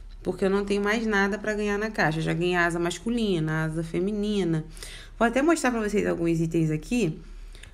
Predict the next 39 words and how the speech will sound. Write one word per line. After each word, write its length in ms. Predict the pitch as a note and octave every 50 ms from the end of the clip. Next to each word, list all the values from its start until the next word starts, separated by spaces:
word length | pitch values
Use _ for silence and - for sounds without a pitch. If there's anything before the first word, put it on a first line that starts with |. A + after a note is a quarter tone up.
| -
mas 280 | - F3 F3+ F#3 F#3+ F#3+
depois 400 | - G#3 G3+ G3+ A3 A3+ B3+ B3
que 120 | - -
acabar 560 | B3+ B3+ B3+ - B3+ G#3 F#3+ - A3+ A#3+ A3+ G#3+
o 80 | F#3
evento, 640 | F3 F3 E3 F3+ G#3 G#3 F#3 E3+ E3 E3 - E3 - -
eu 80 | E3+
vou 140 | E3 E3 F3+
mostrar 400 | F3+ F#3 F#3+ F#3+ - - F3+ F#3
pra 140 | F3+ F#3 F#3
vocês 400 | F3 F3 F3 - F#3+ F#3 F3+ -
tudo 240 | - - F3+ F#3 F#3
que 100 | - G#3
eu 60 | G3
ganhei 340 | F#3+ G3 G3 F#3+ F#3+ F#3 F#3
num 160 | F#3+ F#3 F3+
outro 380 | F3+ F#3 G3+ G3 G3+ A3 A3+ G#3+
vídeo, 420 | E3+ D#3+ E3 D#3+ D#3 D3+ - D#3
tá? 340 | - - D#3 D3+ D#3 D#3+ - - - - - - - - - - - - -
Mostrar 340 | D#3 D#3+ D#3+ D#3+ - E3+ D#3+
aqui 220 | D#3+ E3 - F3
a 220 | F3 F3 E3+ F3 F3+
asa, 240 | G3 F#3+ - D3+ D3
ó, 80 | D3
tem 240 | D3 - - E3 D#3+
a 40 | D#3+
feminina. 680 | E3 E3 E3 E3 E3+ E3+ E3 E3 E3 E3+ F#3 G#3 B3 B3+ - - - - - - - - - - - - - - - - - - - - - - - - - - - - - - - - -
Eu 60 | C#3+ C#3+
ganhei 260 | C#3+ D3 D3 D3+ D3+
também 320 | D3+ - E3+ E3 E3 D#3+
a 80 | D#3+ D#3+
masculina. 960 | D#3+ D#3+ D#3+ E3 E3 D#3+ - - F3 E3 D3+ D3+ D3+ D#3 E3 F3 F3+ F#3+ G#3 G#3 G#3 - - - - - - - - - - - -
Daqui 180 | - - - D#3
a 40 |
pouco 240 | D3+ - C#3+ - -
eu 40 | D#3
mostro 320 | D3+ D3+ D3 D3+ D#3 -
pra 120 | - - D3+
vocês. 580 | C#3+ D3 C#3+ - - C#3 C#3 C#3 D3 D#3 -